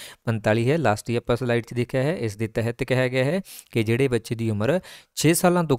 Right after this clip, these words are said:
ਘੱਟ ਹੋਵੇਗੀ, ਉਹਦੇ ਸ਼ੁਰੂਆਤੀ ਦੌਰ ਦੇ ਵਿੱਚ ਉਸਦੇ ਬਚਪਨ ਦੀ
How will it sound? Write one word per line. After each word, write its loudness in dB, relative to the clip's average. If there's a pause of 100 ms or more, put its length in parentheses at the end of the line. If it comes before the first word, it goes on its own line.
ਘੱਟ 0
ਹੋਵੇਗੀ, -2 (340)
ਉਹਦੇ 2
ਸ਼ੁਰੂਆਤੀ 0
ਦੌਰ 0
ਦੇ -2
ਵਿੱਚ -4
ਉਸਦੇ -8
ਬਚਪਨ -10
ਦੀ -8